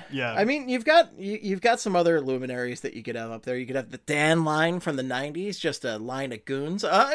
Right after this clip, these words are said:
Speaker 2: uh, Trent Klatt? Why isn't there a Trent Klatt statue? He has a golf tournament for us every year. It's the hundred twenty-fifth annual Trent Klatt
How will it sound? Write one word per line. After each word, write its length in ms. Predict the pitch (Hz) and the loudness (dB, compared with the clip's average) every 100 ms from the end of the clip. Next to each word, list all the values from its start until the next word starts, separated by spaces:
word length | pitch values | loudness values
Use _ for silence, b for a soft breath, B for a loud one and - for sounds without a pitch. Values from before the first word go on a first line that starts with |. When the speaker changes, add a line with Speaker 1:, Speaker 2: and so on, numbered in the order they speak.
| 294 | 6
Speaker 2:
uh, 100 | 349 - - - | 6 6 -10 -4
Trent 300 | 208 240 - | 2 2 2
Klatt? 400 | 196 202 311 - _ _ _ | 6 10 10 10 _ _ _
Why 180 | - 202 | 2 6
isn't 180 | 220 208 | 6 6
there 140 | 233 | 6
a 40 | 214 | 6
Trent 260 | - 233 - | 4 2 4
Klatt 300 | 214 254 262 | 4 4 4
statue? 500 | - 120 98 110 - - _ _ - | 0 0 -2 -8 -10 -20 _ _ 4
He 100 | 196 | 8
has 160 | 220 | 10
a 80 | 180 | 8
golf 300 | - 208 220 | 8 10 10
tournament 400 | 214 190 165 160 | 10 8 8 4
for 140 | 180 160 | 4 2
us 120 | 143 | 4
every 240 | 170 160 | 2 6
year. 220 | 202 208 - B B | 8 6 4 B B
It's 140 | - | 2
the 100 | 185 | 4
hundred 420 | 208 240 254 180 | 4 4 4 2
twenty-fifth 800 | - 220 220 208 - 226 220 - - b b 185 | 0 2 4 2 6 8 8 4 -20 b b 2
annual 600 | 202 202 196 196 180 - - | 4 4 4 4 2 -2 -10
Trent 320 | - 220 - | 2 2 2
Klatt 380 | - 185 190 175 | 4 8 10 8